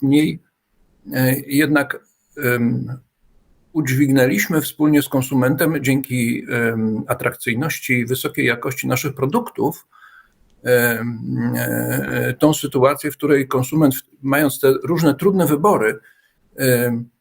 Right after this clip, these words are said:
dokonywał wyborów jednak takich, że, e, mamy nadzieję, że i on był zadowolony z tych zakupów i my dla naszych akcjonariuszy mogliśmy,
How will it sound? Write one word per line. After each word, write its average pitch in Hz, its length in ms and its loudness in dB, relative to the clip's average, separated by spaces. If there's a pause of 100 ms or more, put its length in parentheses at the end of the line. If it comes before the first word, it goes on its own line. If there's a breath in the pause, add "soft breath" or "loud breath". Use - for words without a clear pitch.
(480)
dokonywał 143 480 4
wyborów 131 520 4 (160)
jednak 127 360 2
takich, 135 520 -6 (100)
że, 120 640 2 (120)
e, 120 360 -6
mamy 131 240 2
nadzieję, 127 380 0
że 117 180 0
i 120 160 -2
on 135 200 4
był 165 140 0
zadowolony 156 800 4 (720)
z - 80 -10
tych 135 140 -2
zakupów 135 600 -4 (420)
i 131 400 0
my 120 480 2
dla 127 180 -2
naszych 131 320 -2
akcjonariuszy 117 1000 -2
mogliśmy, 117 720 -2